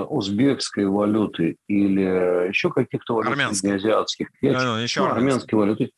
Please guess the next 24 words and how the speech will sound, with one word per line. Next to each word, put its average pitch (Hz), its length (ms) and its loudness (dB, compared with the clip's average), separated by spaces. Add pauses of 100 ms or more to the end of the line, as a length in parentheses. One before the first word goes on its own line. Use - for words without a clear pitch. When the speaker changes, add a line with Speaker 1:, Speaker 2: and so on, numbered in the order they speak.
(160)
Speaker 1:
Ну 196 120 2
да, 113 220 0
но 147 180 0
я, 175 200 2
честно 160 280 -2
говоря, 156 200 2
небольшой, 151 480 0
э, 147 560 0
фанат 175 360 0
этого 101 200 0
дела, 95 200 0
потому 127 260 -4
что 117 280 0 (240)
они 156 240 2
всё-таки 139 400 -2
можно 120 280 2
считать 151 460 0 (360)
с 110 80 -6
какой-то 120 380 -2
долей 110 260 0
вероятности 120 580 0
производной 110 720 0
от 87 120 -4
рубля. 82 420 0